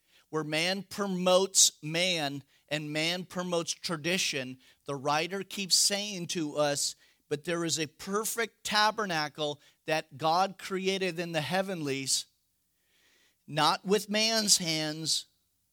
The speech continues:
and not of this creation." And yet you, you still want to go back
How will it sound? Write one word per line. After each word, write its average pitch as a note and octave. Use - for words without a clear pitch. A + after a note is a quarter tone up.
and B2+
not B2+
of B2
this A#2+
creation." G2+
And C3+
yet D3
you, D#3
you C#3
still F#3
want F#3
to D#3
go C#3+
back B2+